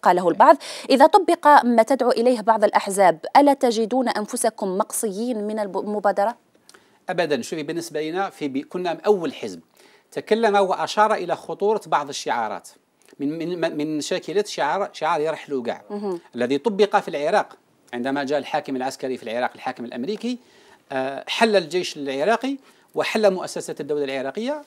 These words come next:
Speaker 2: والآن تجربة رانا شفناها وين راهي الآن.
Speaker 1: مهم.
Speaker 2: العراق أصبح ثلاث دول وليس دولة واحدة، و-، ويا ريت التقسيم الفيدرالي حقق الأمن والأمان وال-، والرفاه للشعب العراقي
Speaker 1: مهم.
Speaker 2: الشقيق.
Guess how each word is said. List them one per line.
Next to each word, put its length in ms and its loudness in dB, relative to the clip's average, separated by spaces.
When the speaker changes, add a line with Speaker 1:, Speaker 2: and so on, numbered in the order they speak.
Speaker 2:
والآن 500 0
تجربة 380 -2
رانا 180 0
شفناها 300 -8
وين 200 -6
راهي 160 -6
الآن. 220 -12
Speaker 1:
مهم. 120 -6
Speaker 2:
العراق 280 2
أصبح 320 -6
ثلاث 280 -4
دول 300 -4
وليس 300 -4
دولة 280 -6
واحدة، 460 -6
و-، 260 2
ويا 400 0
ريت 240 4
التقسيم 500 -8
الفيدرالي 680 -4
حقق 400 -2
الأمن 280 -4
والأمان 560 -4
وال-، 220 -10
والرفاه 440 -2
للشعب 340 -8
العراقي 380 -12
Speaker 1:
مهم. 80 -10
Speaker 2:
الشقيق. 360 -8